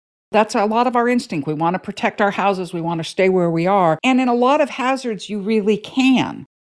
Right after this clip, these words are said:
We don't know the earthquake's coming. You just take what you get. But by the time you can be sure that a debris flow is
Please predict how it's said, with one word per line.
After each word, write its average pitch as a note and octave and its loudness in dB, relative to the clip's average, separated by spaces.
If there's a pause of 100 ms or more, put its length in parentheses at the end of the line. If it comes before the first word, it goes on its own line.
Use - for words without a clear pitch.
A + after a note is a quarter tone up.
(100)
We E3+ -2
don't E3 -2
know E3 -6
the A#2+ -6
earthquake's - -6
coming. D#3+ -4
You C3+ -2
just A#2 -10
take C#3+ -4
what C#3 -4
you D3+ -12
get. F#3+ 2
But A#3+ 2
by B3+ 2
the B3+ 0
time F4 -6
you A#3+ -2
can G3+ -2
be F#3+ 0
sure F#3 -2
that E3 -8
a E3+ -4
debris F3+ -2
flow G3 -2
is D#3 -4